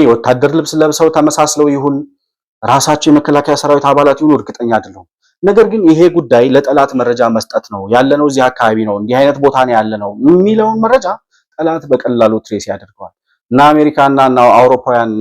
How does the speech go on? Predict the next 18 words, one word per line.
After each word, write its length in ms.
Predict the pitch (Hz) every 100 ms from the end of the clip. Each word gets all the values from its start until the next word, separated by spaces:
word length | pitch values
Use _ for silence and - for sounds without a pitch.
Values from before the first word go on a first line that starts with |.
| 104 107
ሲአይኤ 400 | 104 - 131 123
የሚባለውና 640 | 123 113 110 110 110 110 107
ሌሎቹ 360 | 104 120 117 - 110
የኢትዮጵያ 460 | 104 104 - 113 110
ጠላት 320 | - 117 113 -
የሚባሉ 400 | 113 110 110 110
ሰዎች 260 | 170 180 - _ _ _ 113
ወያኔን 400 | 120 120 120 117
ይደግፉ 340 | 113 107 110
የነበሩት 400 | 120 117 113 131
በዛ 160 | 139 147 165
ጊዜ 140 | 202 349 - _ _
እንዲህ 160 | 131 139
አይነት 260 | 139 143 123
ቪዲዮ 200 | 127 143
እየቀረጹ 440 | 127 123 131 131 127
የሚለቁ 480 | 127 135 135 123 135 113 101 _
ሰዎችን 520 | - 123 131 131 240